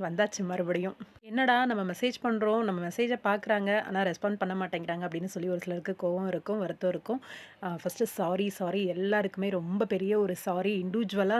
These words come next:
சொல்லிக்கிறேன் எல்லார்கிட்டயுமே. கண்டிப்பா முடிஞ்ச வரைக்கும் நான் வீடியோ போட ட்ரை பண்றேன் இதுக்கு மேல. நிறைய அப்டேட்ஸ் வருது. ஆம்,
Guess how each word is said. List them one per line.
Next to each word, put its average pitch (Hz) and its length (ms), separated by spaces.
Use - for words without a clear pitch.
சொல்லிக்கிறேன் 185 480
எல்லார்கிட்டயுமே. 180 720
கண்டிப்பா 226 380
முடிஞ்ச 202 340
வரைக்கும் 208 540
நான் 185 160
வீடியோ 180 260
போட 180 280
ட்ரை 175 280
பண்றேன் 175 340
இதுக்கு 170 240
மேல. 165 180
நிறைய 226 520
அப்டேட்ஸ் 208 520
வருது. 196 640
ஆம், 185 440